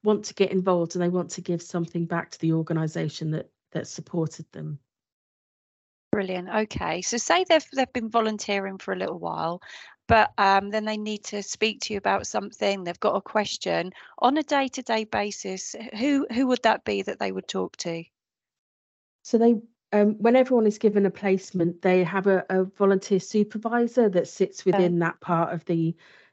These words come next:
Speaker 1: the team, and they look after them. So, for example, if they were in a group, it would ideally be the person running the group, um, that they see on a day-to-day basis that they can ask questions or ask for support.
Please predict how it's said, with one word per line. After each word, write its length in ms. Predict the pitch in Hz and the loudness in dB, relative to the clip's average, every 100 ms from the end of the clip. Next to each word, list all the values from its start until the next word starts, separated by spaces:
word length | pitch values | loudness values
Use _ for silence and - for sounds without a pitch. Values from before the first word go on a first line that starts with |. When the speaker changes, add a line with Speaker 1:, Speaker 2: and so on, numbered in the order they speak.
| - | -14
Speaker 1:
the 60 | |
team, 320 | 180 214 180 | 0 6 8
and 140 | 175 180 | 8 6
they 160 | 185 | 6
look 260 | 185 185 - | 6 6 2
after 360 | 180 175 - 180 | -2 -2 -4 -4
them. 240 | 165 165 | -2 -2
So, 400 | 160 185 175 175 | 0 2 4 2
for 140 | - 196 | 2 2
example, 400 | 180 180 170 180 | 4 2 2 0
if 160 | 170 | -2
they 160 | - 175 | 0 0
were 120 | 175 | 2
in 80 | 170 | 0
a 40 | |
group, 560 | 170 196 202 196 185 - | 0 4 4 4 -2 -2
it 100 | 190 | -2
would 140 | 160 | 0
ideally 460 | 165 165 180 175 165 | -2 0 0 2 0
be 180 | 165 170 | 0 -2
the 120 | 165 | -2
person 460 | - 160 - 165 175 | -4 -4 -2 -2 2
running 280 | 185 185 | 4 4
the 80 | 180 | 0
group, 340 | 185 180 190 _ _ - - _ _ - | -2 -4 -4 _ _ -20 -20 _ _ 0
um, 440 | 180 170 175 175 - | 4 4 4 2 4
that 160 | 185 | 4
they 160 | 190 180 | 6 2
see 240 | - 202 | 4 4
on 100 | 175 | 4
a 60 | 170 | 4
day-to-day 480 | 170 165 - 170 165 | 2 0 0 0 0
basis 480 | 165 165 165 165 - | 0 -2 0 -4 -4
that 240 | - - - | -6 -6 -4
they 120 | 165 | -4
can 200 | - 165 | -2 -2
ask 220 | 156 - | -2 -4
questions 640 | - 170 - - 165 165 160 | -6 -6 -4 0 2 2 0
or 140 | 151 | 0
ask 260 | 151 147 - | 0 -4 -12
for 60 | |
support. 600 | 156 151 - 165 151 - | -14 -10 0 0 0 -6